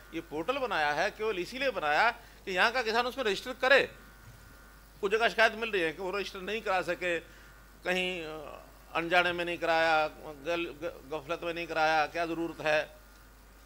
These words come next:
अब उनको भी ध्यान में आ रहा है कि अगर नहीं कराया तो ये तेरह सौ रुपये बिकेगा, कराया तो साढ़े इक्कीस सौ में बिकेगा। लेकिन अपने किसान को मौका देंगे कि वो अपनी फ़र्द ले आए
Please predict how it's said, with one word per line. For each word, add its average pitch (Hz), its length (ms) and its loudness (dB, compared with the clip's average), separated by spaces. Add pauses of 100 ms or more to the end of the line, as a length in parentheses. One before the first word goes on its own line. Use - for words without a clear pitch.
(300)
अब 196 120 2
उनको 220 200 0
भी 214 80 -6
ध्यान 202 200 4
में 208 120 0
आ 185 60 4
रहा 180 100 6
है 170 80 2
कि 170 80 -4
अगर 165 200 -2
नहीं 175 200 -4
कराया 196 440 4 (280)
तो 160 60 -6
ये 180 80 -2
तेरह 165 280 -2
सौ 170 100 -6
रुपये 175 140 -4
बिकेगा, 151 440 -4
कराया 180 360 2
तो 220 140 -6
साढ़े 180 220 0
इक्कीस 151 240 -8
सौ 170 80 -6
में 165 100 -6
बिकेगा। 143 500 -6 (360)
लेकिन 180 160 -6
अपने 247 380 0
किसान 208 340 0
को 214 140 -4
मौका 175 300 0
देंगे 190 360 -2 (920)
कि 175 80 -2
वो 190 100 0
अपनी 190 180 -6
फ़र्द 160 320 -2
ले 196 140 -2
आए 208 220 0